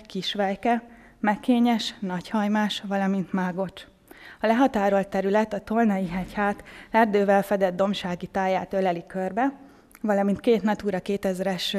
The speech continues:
területet is magába foglal, mint a lengyel hőgyészi erdők és a nagyhajmási dombok. A tizenkét település által létrejövő terület nagysága háromszázötven egész huszonnyolc négyzetkilométer,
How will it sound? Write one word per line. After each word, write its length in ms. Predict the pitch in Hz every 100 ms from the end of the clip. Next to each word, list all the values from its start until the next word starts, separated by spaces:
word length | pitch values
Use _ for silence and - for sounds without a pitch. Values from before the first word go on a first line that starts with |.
| 190
területet 540 | - 202 190 190 196 190
is 140 | 185
magába 420 | 190 190 175 170
foglal, 460 | 175 - 196 220 240 - - - -
mint 300 | 202 190 196
a 220 | 190 196
lengyel 380 | 214 220 202 180
hőgyészi 580 | 190 185 185 175 190
erdők 380 | 190 208 226 220
és 180 | 220 -
a 40 |
nagyhajmási 720 | 202 190 - 185 190 180 - 185
dombok. 500 | 185 180 185 - - - _ - - - - -
A 280 | 202 190 196
tizenkét 480 | 269 269 214 220
település 480 | 220 214 202 202 185
által 320 | 208 202 190
létrejövő 580 | 190 202 196 190 190 180
terület 500 | 165 196 196 190 175
nagysága 480 | 208 190 - 185 190
háromszázötven 880 | 175 214 185 170 190 190 190 185 190
egész 300 | 180 180 -
huszonnyolc 720 | 208 - 185 185 180 170 -
négyzetkilométer, 1080 | 208 185 175 180 - 214 214 226 233 262